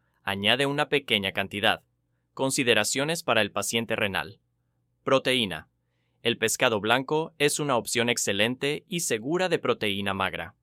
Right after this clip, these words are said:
Potasio y fósforo. El repollo y la cebolla son vegetales bajos en estos minerales, lo que los hace ideales. Tortillas de trigo son una buena opción de carbohidratos, con menos potasio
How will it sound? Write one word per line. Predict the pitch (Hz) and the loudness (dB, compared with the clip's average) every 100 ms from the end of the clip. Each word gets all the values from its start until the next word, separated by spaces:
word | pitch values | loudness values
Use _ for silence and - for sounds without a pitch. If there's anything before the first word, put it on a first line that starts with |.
| _ _ _ _ _ _ _ | _ _ _ _ _ _ _
Potasio | 127 120 123 147 - 185 196 _ | 0 2 4 4 2 -2 -4 _
y | 175 | -6
fósforo. | 165 127 - 101 92 - _ _ _ _ _ _ _ - | 2 2 2 -2 -4 -6 _ _ _ _ _ _ _ -4
El | 117 | -2
repollo | 110 110 - 151 170 175 | 0 -2 0 0 2 0
y | |
la | 139 107 | 0 -2
cebolla | 107 113 131 143 | -2 -2 0 -2
son | - 147 156 | -2 -2 -2
vegetales | 143 120 - 110 98 | 0 0 0 0 0
bajos | - 117 - 110 - | 4 4 4 -2 -6
en | 101 | -8
estos | 95 101 95 | -8 -8 -8
minerales, | 98 95 92 80 82 - _ _ | -6 -4 -4 -6 -12 -14 _ _
lo | 101 104 | -8 -6
que | 110 | -6
los | 92 - | -4 0
hace | 135 139 | 0 0
ideales. | 127 110 92 85 - - - _ _ _ _ _ _ _ _ _ | -2 -2 -2 -4 -10 -16 -16 _ _ _ _ _ _ _ _ _
Tortillas | 131 120 151 156 147 | -2 -2 -2 0 2
de | 135 | 0
trigo | 113 127 98 85 - _ _ _ | -2 -2 -2 -6 -12 _ _ _
son | - 147 160 | -6 -2 0
una | 160 | 0
buena | 131 139 147 | 0 0 0
opción | 135 - 131 139 | 0 -2 -4 -2
de | 127 | -2
carbohidratos, | 127 110 110 131 131 - 57 - _ _ | -2 -2 -2 0 0 0 -14 -16 _ _
con | - 101 | -14 -10
menos | 95 117 139 | -4 -2 -2
potasio | - 165 147 143 117 120 135 | -4 -2 0 0 0 -4 -6